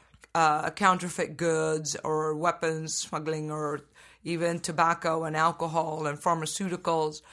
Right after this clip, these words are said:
Uh, we see more and more terrorist groups getting involved in that kind of thing. I mean, everybody knows about the narcotics and that, that the narcotics get traded for weapons and,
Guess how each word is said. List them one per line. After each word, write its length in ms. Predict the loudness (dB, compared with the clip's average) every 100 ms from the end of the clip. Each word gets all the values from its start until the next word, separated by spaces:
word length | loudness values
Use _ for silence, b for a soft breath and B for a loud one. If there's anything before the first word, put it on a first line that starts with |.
| B B B B _ 4
Uh, 260 | 6 6 4
we 140 | 2
see 220 | 2 2
more 320 | 2 4 2
and 80 | 2
more 160 | 2 0
terrorist 560 | 4 4 4 0 -2
groups 260 | -2 -2 -2
getting 280 | -2 -2 -2
involved 600 | 0 4 4 4 0 -4
in 80 | -6
that 220 | -8 -6
kind 240 | -2 -2
of 80 | -4
thing. 280 | -8 -10 -8
I 60 |
mean, 160 | -4 0
everybody 420 | 2 2 0 -2
knows 280 | -2 -2 -4
about 260 | -4 -4 -4
the 80 |
narcotics 840 | -8 -8 -4 -4 -4 -8 -12 -18 -20 B B B -6
and 220 | -2 0
that, 160 | 0
that 140 | -2 0
the 80 | 0
narcotics 680 | 0 0 4 4 4 -4 -6
get 160 | -6
traded 360 | -2 -2 -2 -4
for 120 | -4
weapons 580 | 0 -2 -4 -10 -10 -10
and, 320 | -10 -12